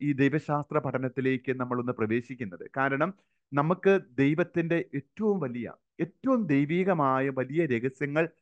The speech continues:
നമ്മൾ വിശുദ്ധ വചനത്തിന്റെയും സഭാപിതാക്കന്മാരുടെയും സഭയുടെ സാർവത്രിക സൂനകദോസുകളുടെയും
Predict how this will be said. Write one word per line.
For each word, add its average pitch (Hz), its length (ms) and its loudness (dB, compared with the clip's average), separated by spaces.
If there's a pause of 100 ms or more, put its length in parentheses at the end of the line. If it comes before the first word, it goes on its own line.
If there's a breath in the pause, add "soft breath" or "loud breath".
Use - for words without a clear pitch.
(300)
നമ്മൾ 151 240 2
വിശുദ്ധ 160 400 0 (220)
വചനത്തിന്റെയും 135 920 0 (360)
സഭാപിതാക്കന്മാരുടെയും 139 1600 2 (360)
സഭയുടെ 175 640 4 (500)
സാർവത്രിക 170 560 2
സൂനകദോസുകളുടെയും 139 1400 0